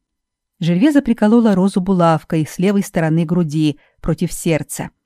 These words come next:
При каждом её движении – бабочка трепетала и качалась. «Послушайте», — закричал вдруг Лореле, — «вот так штука! Да ведь мы едим за вашим гладильным столом.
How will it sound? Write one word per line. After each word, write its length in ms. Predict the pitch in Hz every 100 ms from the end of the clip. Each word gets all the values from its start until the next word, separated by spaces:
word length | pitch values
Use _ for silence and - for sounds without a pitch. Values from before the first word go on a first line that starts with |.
| _ _ _ _ _ _
При 140 | - 175
каждом 420 | 185 170 156 170
её 140 | 165
движении – 680 | 156 160 151 214 185 165 151 _ _ -
бабочка 520 | 160 156 151 - 165
трепетала 540 | 165 156 151 185 185
и 100 | 160
качалась. 720 | - 160 - 151 151 151 - - _ _ _ _ _ _ _ _ _ _ _ _ _ _ _
«Послушайте», — 960 | 277 320 370 339 - 165 151 160 139 _ -
закричал 520 | 175 190 180 196 175
вдруг 220 | 156 175
Лореле, — 520 | 190 185 185 170 151 - _ _ _ _
«вот 400 | 156 165 302 -
так 180 | - -
штука! 640 | - - 190 180 185 165 - _ _ _ _ -
Да 140 | 175
ведь 180 | 214 269
мы 220 | 269 294
едим 280 | 285 285 254
за 160 | 175 202
вашим 340 | 262 - 233
гладильным 520 | 202 269 262 214 190
столом. 540 | 196 - 294 170 139